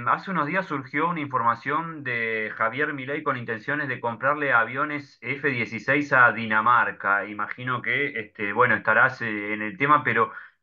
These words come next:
a mí no me termina de cerrar por qué comprar aviones, eh,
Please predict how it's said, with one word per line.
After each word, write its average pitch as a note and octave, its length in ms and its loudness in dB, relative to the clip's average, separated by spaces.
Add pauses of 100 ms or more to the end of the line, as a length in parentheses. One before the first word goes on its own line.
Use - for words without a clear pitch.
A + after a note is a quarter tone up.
a G#2 120 2
mí C3 80 2
no E3+ 80 4
me D#3+ 80 4
termina D3 400 4
de B2+ 80 0
cerrar C3+ 440 4
por B2 200 -2
qué D3 120 -4
comprar C#3+ 400 2
aviones, C#3 640 0
eh, A2 540 -4